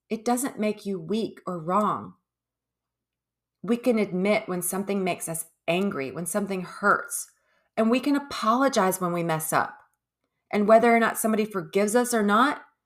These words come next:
is up to them. It's not our problem.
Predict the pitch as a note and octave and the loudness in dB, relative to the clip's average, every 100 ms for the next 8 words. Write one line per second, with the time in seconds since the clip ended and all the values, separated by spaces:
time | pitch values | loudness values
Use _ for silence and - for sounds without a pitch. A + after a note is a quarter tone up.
0 | _ F3+ - G3 G#3+ - F#3 A#3 C4 E3+ | _ -14 -2 0 0 -4 0 2 4 2
1 | G#2 - _ _ _ - - G3+ G3+ A3 | -4 -16 _ _ _ -12 -6 0 2 2
2 | A3 A#3 B3+ G3+ C#3+ C3+ | 4 8 8 8 -2 -6